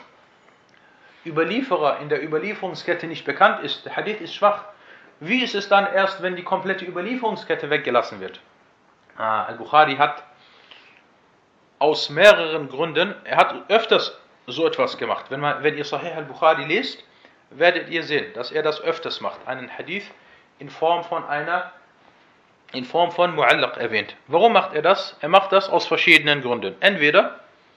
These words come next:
den Hadith hat er an einer anderen Stelle bereits erwähnt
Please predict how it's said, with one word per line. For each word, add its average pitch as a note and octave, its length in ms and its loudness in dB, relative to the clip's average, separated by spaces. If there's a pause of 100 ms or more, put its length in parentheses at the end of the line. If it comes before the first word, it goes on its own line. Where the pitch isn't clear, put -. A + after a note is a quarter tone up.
(600)
den E3+ 220 0
Hadith A#3+ 460 2 (1700)
hat - 300 2
er F#3+ 240 6
an F3+ 80 -2
einer F3+ 300 2
anderen F3 280 0
Stelle E3 320 0
bereits D3 380 2
erwähnt C3+ 520 -4